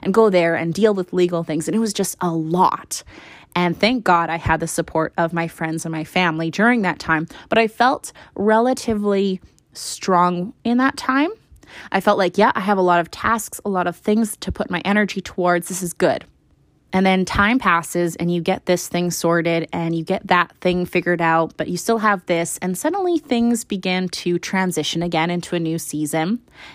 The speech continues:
And that is when I get hit,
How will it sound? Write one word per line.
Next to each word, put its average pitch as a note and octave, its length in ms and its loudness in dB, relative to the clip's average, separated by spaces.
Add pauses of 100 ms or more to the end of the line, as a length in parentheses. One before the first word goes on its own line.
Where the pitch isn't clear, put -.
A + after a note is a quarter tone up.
And G3 220 0
that G#3 260 2
is A#3 180 -2
when E3+ 380 -2
I F3 220 0 (100)
get E3+ 300 -4
hit, - 800 -6